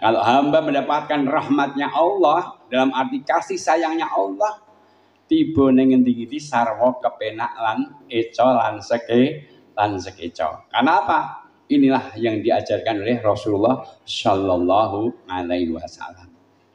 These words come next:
Nah, maka kalau kita masuk masjid, ngerti nggak? Biasanya ayam,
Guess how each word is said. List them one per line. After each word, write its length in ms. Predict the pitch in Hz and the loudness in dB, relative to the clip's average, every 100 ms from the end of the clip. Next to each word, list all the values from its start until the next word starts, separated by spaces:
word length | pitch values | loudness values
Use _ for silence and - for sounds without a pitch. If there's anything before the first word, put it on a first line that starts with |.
| _ | _
Nah, 240 | - 80 - - - _ _ - | -12 -10 -12 -20 -20 _ _ -6
maka 240 | 85 113 | 0 2
kalau 240 | 104 104 92 | 2 0 -2
kita 400 | 95 101 98 95 | -4 0 0 0
masuk 800 | 92 92 - 104 101 104 - - | -2 -4 0 0 2 0 -2 -8
masjid, 480 | 95 - 110 104 | -8 -2 0 0
ngerti 240 | - 98 101 | -2 -4 -2
nggak? 160 | 120 | -4
Biasanya 480 | - 90 82 107 113 | -2 -4 -4 -4 -4
ayam, 560 | 101 98 110 101 95 | -2 -2 -2 -4 -4